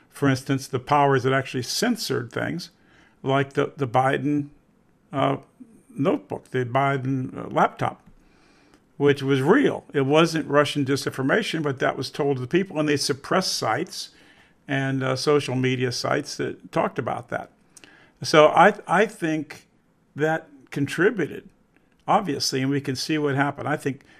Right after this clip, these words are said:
the Jill Stein vote in, you know, and people that voted for Jill Stein and so forth in Michigan and in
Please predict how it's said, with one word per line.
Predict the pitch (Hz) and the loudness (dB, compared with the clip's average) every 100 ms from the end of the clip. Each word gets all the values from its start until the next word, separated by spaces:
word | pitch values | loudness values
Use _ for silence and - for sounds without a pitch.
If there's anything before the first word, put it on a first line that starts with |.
| _ _ | _ _
the | 127 | -8
Jill | - 143 | -2 -2
Stein | 131 147 135 131 | 0 0 0 0
vote | 113 147 233 - _ | 0 0 -2 -8 _
in, | 143 139 123 120 120 123 - _ _ _ | -6 -4 -4 -6 -8 -12 -16 _ _ _
you | - 123 | -8 -6
know, | 120 139 - | -4 -4 -4
and | 127 123 - | -4 -6 -8
people | 147 139 | -8 -4
that | 131 | -6
voted | 120 135 127 | -4 -4 -6
for | 127 | -8
Jill | 120 127 | -6 -4
Stein | 127 - 147 151 127 | -4 -2 -2 0 -4
and | 117 | -6
so | 127 | -8
forth | 120 - 120 120 _ _ _ - | -8 -10 -10 -12 _ _ _ -8
in | 127 123 120 123 - _ _ - | -6 -4 -6 -10 -18 _ _ -2
Michigan | 143 131 127 127 170 220 - _ - | 0 0 -2 -4 -6 -8 -16 _ -10
and | 135 131 131 127 131 | -6 -6 -4 -4 -6
in | 131 123 123 123 120 | -8 -8 -8 -8 -12